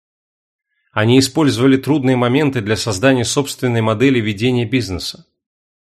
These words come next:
Замедление темпов экономического роста две тысячи шестого-две тысячи девятого годов, несомненно, оказало глубокое негативное воздействие на жизнь множества людей и предприятий.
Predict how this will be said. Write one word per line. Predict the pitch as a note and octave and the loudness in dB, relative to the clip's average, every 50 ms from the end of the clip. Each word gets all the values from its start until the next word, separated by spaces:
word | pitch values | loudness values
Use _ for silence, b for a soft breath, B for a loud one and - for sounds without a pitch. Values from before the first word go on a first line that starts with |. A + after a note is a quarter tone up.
| _ _ _ | _ _ _
Замедление | G#2+ F2+ - F#2+ G#2+ A#2 C3 C#3 C3+ F3+ G3+ G3 F3+ E3+ | -4 -2 0 2 4 4 4 4 4 4 4 4 4 2
темпов | B2+ - D#3+ E3 C#3+ C3+ C3 - | 0 0 -2 0 0 -2 -2 -4
экономического | C#3 - - A#2 B2 B2 B2 C3+ C3+ - - A2 - - B2+ A#2 A#2+ | -4 -2 0 0 2 2 2 2 0 0 -4 -4 -2 0 0 2 4
роста | C3 C3 A#2 - - - G2+ | 4 4 2 0 -4 -8 -8
две | D#2+ F2 G2+ | -6 -4 -4
тысячи | G2 C3+ A#2 - - A#2 | -4 -4 -4 -4 -4 -4
шестого-две | - - B2+ G#2+ - - C3+ A#2 G#2+ G2+ F2 F#2 G2+ | -4 -2 -4 -4 -2 0 0 2 2 2 0 0 -2
тысячи | G2+ - A2 G2+ - - A2 | -2 -4 -6 -6 -6 -6 -6
девятого | F2+ G2+ G#2 A2 G#2 - G#2 F#2 F2+ | -4 0 0 0 0 0 0 -2 0
годов, | E2+ F2+ F2+ F#2+ D3 D3 - - _ b b b b b b b b | 0 0 0 0 -2 -2 -4 -12 _ b b b b b b b b
несомненно, | - A2+ A2+ - - D3 C#3+ E3+ F#3 F3+ E3+ D3+ | -2 0 2 2 2 4 4 4 4 2 2 2
оказало | C3+ - C#3+ C3+ B2+ D#3 D3+ D3 C3+ A#2+ - - - _ _ | 2 2 0 0 2 2 2 2 2 0 -4 -10 -20 _ _
глубокое | A#2+ G#2+ A2+ C3 C3+ F3+ F#3+ F#3+ F3+ F3+ D3+ | -2 0 0 4 4 2 2 4 2 2 4
негативное | C#3 C3+ C3+ C3+ - - - - D#3 E3 E3 | 4 6 6 4 4 2 0 -2 0 0 0
воздействие | D#3+ F3 E3+ C#3 C3 C#3+ F3+ D#3+ C3 C3 - - G2+ F#2+ | 0 0 -2 -2 0 2 2 2 2 2 -2 -4 -2 -2
на | F2+ F#2+ F#2 | 0 0 0
жизнь | F2 G#2+ C#3+ D#3 A#2+ G#2 | 2 2 2 0 0 -2
множества | G2 G2+ A2 G#2+ G2 G2+ - - - A2 | 0 0 0 0 0 -2 -6 -4 -4 -2
людей | F#2+ F#2 F2 G2+ A#2+ B2 | -2 -2 -2 0 0 -2
и | A2+ | -2
предприятий. | - A#2+ A2 G#2+ - - A#2+ C3+ B2+ G#2+ F2 - - - D#2+ D2+ | -2 -4 -4 -4 -4 -2 0 0 2 0 -2 -4 -10 -18 -20 -20